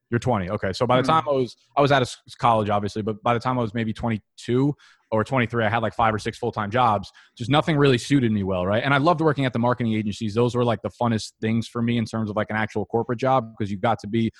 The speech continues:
Speaker 1: a little bit creative and you got to actually, um,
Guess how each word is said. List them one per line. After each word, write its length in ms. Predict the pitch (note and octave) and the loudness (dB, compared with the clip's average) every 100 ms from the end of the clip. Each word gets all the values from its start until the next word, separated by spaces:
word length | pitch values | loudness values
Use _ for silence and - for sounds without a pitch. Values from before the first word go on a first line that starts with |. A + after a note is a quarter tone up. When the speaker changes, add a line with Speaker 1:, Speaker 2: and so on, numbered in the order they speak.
| - - | -20 -4
Speaker 1:
a 20 | |
little 140 | A2+ A#2 | -2 0
bit 160 | A#2 | -2
creative 500 | - A#2 A2 G#2+ G#2+ | -4 -2 0 0 -2
and 100 | G#2+ | -2
you 80 | G#2 | -2
got 200 | G#2+ A2 | 0 0
to 120 | - | -2
actually, 560 | G#2+ G#2+ - G#2+ G#2 G2 _ _ - | -6 -6 -4 -4 -4 -6 _ _ -6
um, 340 | G2+ F#2+ F#2+ | -4 -2 -4